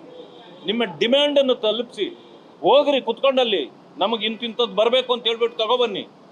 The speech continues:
ಏನೇನು ಪ್ರೊಸೀಜರ್ ಇದೆಯಾ, ಆ ಪ್ರೊಸೀಜರ್ ಲ್ಯಾಪ್ಸಸ್ ಇದೆ ಅಂತೇಳಿ ಹಲವು ವಿಚಾರಗಳಲ್ಲಿ ಅವರು ಹೇಳ್ತಿದ್ದಾರೆ.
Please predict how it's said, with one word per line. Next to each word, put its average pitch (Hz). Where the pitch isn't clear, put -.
ಏನೇನು 240
ಪ್ರೊಸೀಜರ್ 226
ಇದೆಯಾ, 208
ಆ 254
ಪ್ರೊಸೀಜರ್ 220
ಲ್ಯಾಪ್ಸಸ್ 208
ಇದೆ 202
ಅಂತೇಳಿ 196
ಹಲವು 214
ವಿಚಾರಗಳಲ್ಲಿ 214
ಅವರು 226
ಹೇಳ್ತಿದ್ದಾರೆ. 165